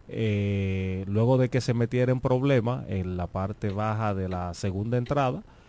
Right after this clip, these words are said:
entonces él entró a José, a José José ahí, que tiró un tercio de entrada y pudo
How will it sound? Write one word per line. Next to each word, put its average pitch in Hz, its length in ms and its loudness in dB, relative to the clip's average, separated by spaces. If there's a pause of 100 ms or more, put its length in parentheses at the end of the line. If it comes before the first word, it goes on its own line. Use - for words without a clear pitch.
(280)
entonces 104 960 2
él 107 140 0
entró 123 560 4
a 135 160 0
José, 147 480 0
a 113 80 -2
José 120 260 0
José 151 400 2
ahí, 156 200 -2
que 117 160 0
tiró 110 240 2
un 123 120 -2
tercio 127 380 0
de 123 60 2
entrada 123 320 0
y 117 40 0
pudo 117 460 0